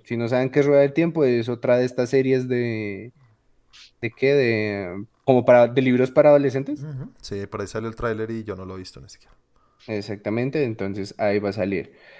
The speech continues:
Speaker 1: Eh, Guillermo del Toro,
Speaker 2: Mm.
Speaker 1: eh, hizo la curaduría de una colección de historias espeluznante para una serie de Netflix.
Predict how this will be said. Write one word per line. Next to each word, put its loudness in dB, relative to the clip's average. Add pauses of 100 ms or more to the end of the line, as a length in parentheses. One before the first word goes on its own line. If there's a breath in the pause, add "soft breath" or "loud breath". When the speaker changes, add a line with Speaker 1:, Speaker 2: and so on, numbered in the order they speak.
(120)
Speaker 1:
Eh, 8
Guillermo 4
del 2
Toro, 2
Speaker 2:
Mm. -10
Speaker 1:
eh, -6
hizo -2
la 4
curaduría 4
de 0
una -2
colección -4
de -8
historias -4
espeluznante -8
para -4
una -6
serie -4
de -2
Netflix. -8